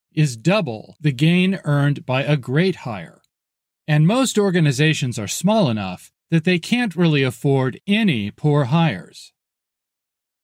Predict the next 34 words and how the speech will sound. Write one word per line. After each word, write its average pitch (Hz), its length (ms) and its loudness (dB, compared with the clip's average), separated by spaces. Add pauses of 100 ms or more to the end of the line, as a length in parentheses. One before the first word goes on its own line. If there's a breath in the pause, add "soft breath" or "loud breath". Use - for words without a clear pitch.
In 160 160 2
Zero 233 420 0
to 160 140 -2
One, 123 540 -4 (320)
Peter 269 300 0
Thiel 156 400 -2
discusses 131 680 -4
his 160 240 2
somewhat 170 600 0
humorous 156 560 0
approach 123 540 -2
to 135 100 -6
this 123 180 -4
question. 156 640 -2 (680)
One 214 220 0
of 240 100 0
the 175 120 2
reasons 160 480 0
he 143 120 0
cites 127 640 -2
for 147 100 -6
the 127 140 -4
failure 208 480 2
of 127 180 -4
many 123 260 -2
tech 254 300 -4
companies 107 680 -6
is 196 420 0
that 175 240 -2
they 165 140 2
were 196 160 2
run 147 320 2
by 127 180 -2
salesmen 127 800 0